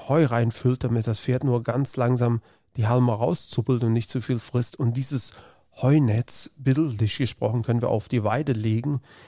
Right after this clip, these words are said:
indem wir dort Pflanzen anbauen, Gräser anbauen, die eben nicht so nährstoffreich sind. Das heißt,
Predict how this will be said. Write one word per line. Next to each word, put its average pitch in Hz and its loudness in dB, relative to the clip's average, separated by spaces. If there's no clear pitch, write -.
indem 110 2
wir 117 2
dort 127 -2
Pflanzen 117 -2
anbauen, 107 0
Gräser 127 0
anbauen, 110 0
die 131 -2
eben 123 2
nicht 143 0
so 113 0
nährstoffreich 101 -4
sind. 104 -2
Das 104 -6
heißt, 113 -2